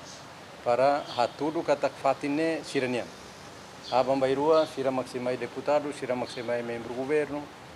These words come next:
eh, sira maka semai funcionário público, nação ainda ne continua ba oin, depende ba itane uan sira,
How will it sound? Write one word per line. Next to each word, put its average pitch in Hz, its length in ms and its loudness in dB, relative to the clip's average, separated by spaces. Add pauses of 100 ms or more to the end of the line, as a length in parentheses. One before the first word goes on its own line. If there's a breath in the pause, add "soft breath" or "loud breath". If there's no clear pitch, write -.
(300)
eh, 117 240 0
sira 123 300 2
maka 120 500 4
semai 120 520 2
funcionário 123 480 -2
público, 143 540 -2 (480)
nação 127 400 4
ainda 139 160 0
ne 147 320 2 (120)
continua 135 420 2
ba 123 120 2
oin, 139 500 2
depende 131 440 2
ba 117 140 0
itane 113 240 -6
uan 120 240 0
sira, 101 260 -8